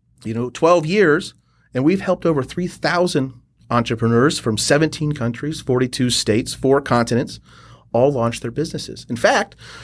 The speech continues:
our track record is amazing. Of the four hundred and five ventures that have come, and, and I say ventures because they're beyond ideas, they've come from a hundred eighty-four different universities around the world.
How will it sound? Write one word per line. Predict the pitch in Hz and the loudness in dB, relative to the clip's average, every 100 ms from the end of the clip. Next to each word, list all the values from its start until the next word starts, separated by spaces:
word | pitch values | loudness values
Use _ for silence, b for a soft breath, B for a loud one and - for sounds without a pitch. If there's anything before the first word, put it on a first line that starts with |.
| B B B | B B B
our | 151 | -2
track | 170 185 - - | -2 -4 -6 0
record | 123 139 135 | 0 0 -2
is | 151 | -2
amazing. | 185 220 277 202 - - | 0 0 0 -2 -8 -10
Of | 147 | -8
the | |
four | 123 - 262 | -6 -2 0
hundred | 240 240 160 | 4 4 4
and | 151 | 2
five | 165 180 143 | 2 4 4
ventures | 143 175 185 110 110 | 2 2 0 -2 -2
that | 117 | -4
have | 117 - | -6 -2
come, | 135 139 185 196 _ - | 0 0 -2 -8 _ -8
and, | 113 110 107 110 | -2 0 0 -2
and | - 135 | -4 -2
I | 190 | 0
say | 277 294 | 2 2
ventures | 151 113 160 | 0 0 -6
because | 220 208 202 | -8 -4 -2
they're | 190 | -2
beyond | 190 - 165 247 208 | -4 2 4 4 2
ideas, | 101 98 208 156 80 - B B B B | 0 -2 -2 -2 -4 -12 B B B B
they've | 156 165 | 2 2
come | - 226 | 2 2
from | 147 | 0
a | |
hundred | - 190 190 | 0 0 0
eighty-four | 160 165 165 - 147 135 | 0 -2 -2 -2 0 0
different | 117 - 180 185 127 127 - - | -2 0 0 2 -2 -2 -12 -4
universities | 139 135 120 117 - 113 113 | -2 0 0 0 -2 -4 -4
around | 113 104 101 101 | -4 -2 -2 -2
the | |
world. | 98 98 76 | -2 -4 -6